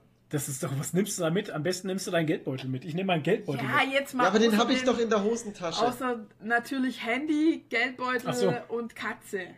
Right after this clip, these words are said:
Speaker 2: Die drei wichtigsten Sachen im Leben. Handy, Geldbeutel und Katze.
Speaker 3: Hupa!
Speaker 2: Hupa!
Speaker 1: Ich nehm eine Jacke mit. Das ist auch zu langweilig. Meine
Speaker 3: <laughs> Du bist
Speaker 1: Fresse.
Speaker 3: so dumm, Alter. Ich
Speaker 1: Ich
Speaker 3: zieh mir Klamotten an, ich nehm Klamotten mit.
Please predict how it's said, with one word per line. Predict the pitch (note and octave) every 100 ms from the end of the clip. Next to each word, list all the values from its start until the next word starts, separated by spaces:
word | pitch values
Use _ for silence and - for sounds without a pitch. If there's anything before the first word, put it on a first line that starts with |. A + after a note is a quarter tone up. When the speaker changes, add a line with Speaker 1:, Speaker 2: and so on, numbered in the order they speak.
| _ _ _ -
Speaker 2:
Die | A3
drei | G#3+ G#3
wichtigsten | A#3 B3 A3+ - A3+
Sachen | A3 A3+ G#3+
im | G#3
Leben. | G3+ G#3+ F#3
Handy, | F#3 G3 A3 G3+
Geldbeutel | G3 G3 G3 F#3+ F#3
und | F3+
Katze. | - F#3
Speaker 3:
Hupa! | F#4+ B4+ - G4+ G#4+ A4 A4 A4 A4 - - - G#3 -
Speaker 2:
Hupa! | D#4 G4+ D5 D#5 A#4 G#4+ G4+ G#4
Speaker 1:
Ich | -
nehm | F3+ F#3+
eine | D#3
Jacke | D#3+ D#3+
mit. | C3+ B2+ - _ _ _ _ _ - - - - - - - -
Das | D#3 E3
ist | G#3+
auch | G#3 G#3
zu | A3+
langweilig. | A3 A3 G#3 G#3 -
Meine | E3 G#3
Speaker 3:
<laughs> |
Du | G#3+
bist | D#3+
Speaker 1:
Fresse. | E3 D#3 D3+
Speaker 3:
so | F3+
dumm, | E3+
Alter. | D#3 D#3 D3+ - -
Ich | F3+
Speaker 1:
Ich | F#3
Speaker 3:
zieh | G#3+
mir | C4
Klamotten | A#3+ G3 F#3 G3+ A3+
an, | E3+
ich | F3+
nehm | F#3 F3+
Klamotten | F#3+ E3+ F3+ F#3+
mit. | D3 C#3+